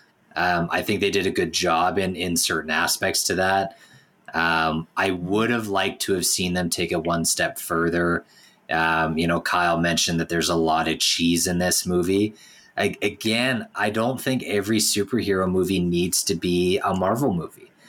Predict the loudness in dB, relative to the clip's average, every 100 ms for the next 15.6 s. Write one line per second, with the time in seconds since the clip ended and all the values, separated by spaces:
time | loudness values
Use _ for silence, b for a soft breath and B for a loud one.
0 | B B B -2 0 2 2 2 2 2
1 | 0 0 0 0 0 0 0 -2 -2 0
2 | 0 0 0 0 0 0 2 2 2 0
3 | -2 B B B -4 -2 0 0 2 0
4 | 0 0 0 0 -2 -4 -6 -6 -2 0
5 | 0 -2 -2 -2 -2 0 -2 0 0 2
6 | 0 -4 B B B -4 -2 -2 0 2
7 | 0 2 0 0 -2 0 0 2 0 2
8 | 2 0 0 -2 0 0 -2 -2 -2 -2
9 | -4 -2 -2 -2 0 0 0 0 0 0
10 | 0 0 -2 -2 0 2 2 0 -2 -6
11 | B B B B B _ -4 0 2 2
12 | 2 0 -4 _ _ -8 -2 0 2 0
13 | -2 -2 -4 0 0 2 0 0 0 -2
14 | -2 0 0 0 0 -2 0 0 2 2
15 | 0 0 0 0 0